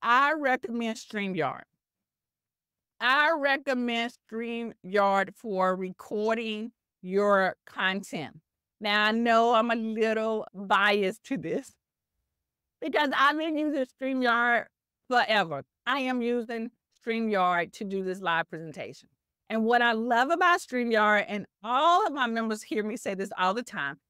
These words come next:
is that I like the versatility of the way you can see and, and present content. I'm a visual person. I need to have some type of movement going on. And so I like StreamYard 'cause it allows me to do the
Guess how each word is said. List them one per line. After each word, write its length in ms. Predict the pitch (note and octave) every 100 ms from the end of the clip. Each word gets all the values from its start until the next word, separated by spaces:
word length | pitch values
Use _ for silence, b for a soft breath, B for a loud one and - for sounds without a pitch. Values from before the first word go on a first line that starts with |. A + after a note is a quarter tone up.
| _
is 140 | - C#4
that 180 | C4 -
I 180 | B3+ C4
like 400 | C4 D#4 F4 B4 _ -
the 80 | D#4+ G#3+ G3+
versatility 1300 | G3 B3+ E4+ - B3+ - - C#4 C4 - A#3 G3+ G3+ -
of 460 | A3 G#3+ G3+ G3 F#3+ _ _
the 160 | G3 G#3+
way 640 | G#3+ B3 B3 A#3+ A3 G#3 _
you 220 | G#3 B3+
can 180 | A#3+ G#3+
see 480 | - - B3+ A#3 A3
and, 360 | G3+ F#3+ F#3 -
and 160 | G#3 A3+
present 380 | G3+ G3+ G3
content. 500 | - G3+ F3+ - C3+ - -
I'm 180 | C#4+ F#4+
a 160 | B3+
visual 400 | G#3 C4+ D4 C#4+
person. 580 | B3+ A#3+ C#4+ - B3+ B3+ - -
I 100 | A3
need 260 | A#3+ B3+
to 80 | B3
have 260 | B3+ A3+ A3+
some 140 | B3
type 220 | - A3+
of 100 | G#3+
movement 560 | G#3 A#3 C4 - B3+ G#3
going 300 | A3 A3 A3
on. 320 | G#3+ A3+ A3+ - _ _ _ _ _ _ -
And 120 | B3
so 200 | - C4
I 200 | A#3 B3
like 340 | B3+ C#4+ F4 -
StreamYard 600 | - D4 C4 A#3+ A3+ A3+
'cause 160 | A#3
it 160 | A#3+ A#3
allows 500 | A#3 A#3 B3 D4 -
me 120 | C4
to 100 | E4
do 160 | G#3+ A#3
the 180 | G3